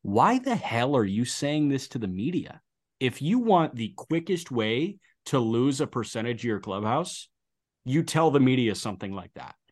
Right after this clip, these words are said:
So Oli Marmol, guarantee you, while he has not lost the entire clubhouse, I'm sure he hasn't lost the veteran presence. He certainly lost Tyler O'Neill for a little bit, and I bet he lost most of Tyler O'Neill's best friends in that clubhouse,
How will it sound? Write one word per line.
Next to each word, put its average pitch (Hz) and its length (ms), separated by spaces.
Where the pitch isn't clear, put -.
So 139 180
Oli 196 320
Marmol, 147 720
guarantee 196 600
you, 98 200
while 110 220
he 131 140
has 123 140
not 147 220
lost 151 240
the 143 100
entire 127 380
clubhouse, 95 560
I'm 110 80
sure 151 280
he 160 100
hasn't 127 280
lost 120 240
the 127 60
veteran 110 340
presence. 101 560
He 165 100
certainly 233 460
lost 160 340
Tyler 139 380
O'Neill 147 300
for 139 180
a 110 60
little 101 180
bit, 98 380
and 131 120
I 135 100
bet 160 300
he 185 180
lost 143 400
most 131 300
of 123 60
Tyler 123 360
O'Neill's 113 300
best 98 240
friends 180 260
in 143 60
that 95 140
clubhouse, 101 580